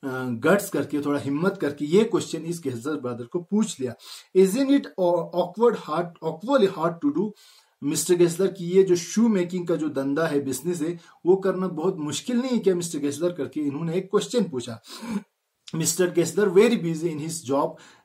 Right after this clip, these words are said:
in measuring the, uh, fo-, sh-, like, uh, foot for shoe making or in other task, uh,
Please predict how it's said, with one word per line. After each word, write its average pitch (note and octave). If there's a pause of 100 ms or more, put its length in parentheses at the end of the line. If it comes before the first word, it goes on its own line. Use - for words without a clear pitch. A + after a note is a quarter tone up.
in D#3
measuring D3
the, C#3+ (140)
uh, C3
fo-, E3+ (200)
sh-, C3+
like, C3+ (480)
uh, C3+
foot F#3 (140)
for D3
shoe F3
making D#3+ (300)
or C#3+ (120)
in D3
other E3+ (100)
task, C#3+ (160)
uh, C3